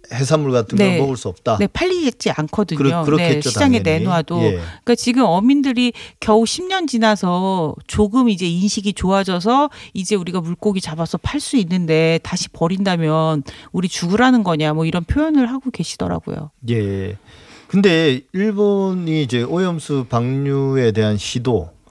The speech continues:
Speaker 1: 이게 처음은 아니고 그동안 계속 그 이야기를 해왔지 않습니까?
Speaker 2: 네네.
Speaker 1: 근데 이거 외에는 방법이 없나요?
Speaker 2: 아닙니다. 방법이 있습니다. 지금 사실은 후쿠시마 원전 부지 안에
Speaker 1: 예.
Speaker 2: 저장 탱크를 더 지을 공간이 있고요.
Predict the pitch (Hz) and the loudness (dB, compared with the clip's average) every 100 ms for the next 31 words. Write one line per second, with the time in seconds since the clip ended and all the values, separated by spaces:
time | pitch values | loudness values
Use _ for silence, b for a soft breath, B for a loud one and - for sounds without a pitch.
0 | _ - 131 135 117 - 202 160 110 110 | _ -6 0 2 2 0 0 2 0 0
1 | 117 98 139 151 131 117 117 127 131 131 | -2 -4 0 0 0 -2 -2 -4 -8 -4
2 | 131 127 113 b b b b - 113 135 | -2 -2 -6 b b b b -6 0 0
3 | 131 113 107 156 - 175 98 - 98 90 | 0 -4 0 -2 0 -2 -2 -4 -8 -8
4 | 117 123 185 160 147 151 - - 165 147 | -4 -2 -2 -2 -6 -10 -18 -8 0 0
5 | - 143 226 180 165 165 240 220 123 95 | 0 0 4 4 2 -2 -2 -2 -2 0
6 | 113 135 120 - B B B 208 254 262 | -2 -2 -4 -10 B B B 2 6 4
7 | 190 165 - 196 202 226 165 147 - 208 | 2 -4 -6 -4 0 0 -2 -6 -2 0
8 | 180 143 139 - - 202 214 214 226 185 | 0 -2 -6 -8 -8 0 2 4 4 2
9 | 220 233 247 226 240 156 B B B B | -2 0 2 2 2 0 B B B B
10 | 294 415 415 359 339 185 180 233 208 - | -2 0 0 2 2 4 2 2 0 -2
11 | 190 - 240 143 160 165 180 214 175 143 | -4 2 2 2 0 0 2 2 2 0
12 | 131 170 220 240 - 240 220 202 175 165 | 0 0 2 2 2 0 -2 -4 -4 -4
13 | - 196 202 - 170 175 214 202 139 127 | -2 0 2 0 -2 2 2 2 -2 -4
14 | - 147 170 175 135 | -6 -2 0 0 -2